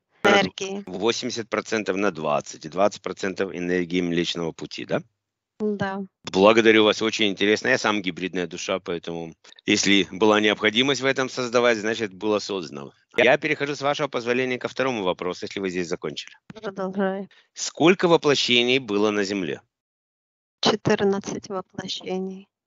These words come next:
Speaker 1: Благодарю вас. Третий вопрос. Какая цель, задачи этого воплощения?
Speaker 2: Любишь
Speaker 1: Прошу.
Speaker 2: Землю, как планету с её чувствами, флорой и фауной. Тебе нравится возвращаться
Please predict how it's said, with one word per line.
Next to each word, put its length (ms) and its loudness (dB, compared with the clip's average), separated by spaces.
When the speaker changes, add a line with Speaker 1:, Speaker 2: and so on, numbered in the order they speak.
Speaker 1:
Благодарю 560 -2
вас. 300 -6
Третий 360 2
вопрос. 500 -12
Какая 460 2
цель, 560 -4
задачи 720 -2
этого 380 0
воплощения? 800 -10
Speaker 2:
Любишь 440 2
Speaker 1:
Прошу. 60 -4
Speaker 2:
Землю, 680 -6
как 260 -2
планету 600 -2
с 140 -8
её 240 0
чувствами, 920 -2
флорой 420 -4
и 160 -18
фауной. 640 -4
Тебе 260 2
нравится 640 0
возвращаться 800 -4